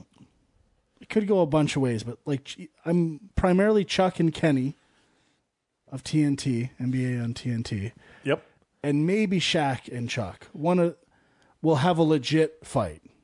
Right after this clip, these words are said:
Speaker 1: <laughs> Like, it, the tempers are brewing. There will be a legit brawl.
Speaker 2: They love each other.
Speaker 1: No, no. Legit brawl or falling out this year between those guys.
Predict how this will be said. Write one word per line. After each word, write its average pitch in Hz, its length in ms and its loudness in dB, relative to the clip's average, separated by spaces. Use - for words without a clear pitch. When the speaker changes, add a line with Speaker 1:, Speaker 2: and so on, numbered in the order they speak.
Speaker 1:
<laughs> - 80 -20
Like, 143 220 -2
it, 180 160 0
the 175 100 2
tempers 208 500 0
are 185 100 2
brewing. 165 520 2
There 160 120 2
will 175 120 2
be 170 140 2
a 156 80 2
legit 147 640 0
brawl. 117 460 -2
Speaker 2:
They 160 100 -2
love 233 220 2
each 127 140 0
other. 92 340 -2
Speaker 1:
No, 120 200 -2
no. 90 240 -10
Legit 156 360 0
brawl 160 280 4
or 143 160 0
falling 143 400 2
out 127 180 -2
this 107 220 -10
year 113 160 -6
between 110 340 -10
those 101 220 -10
guys. - 400 -20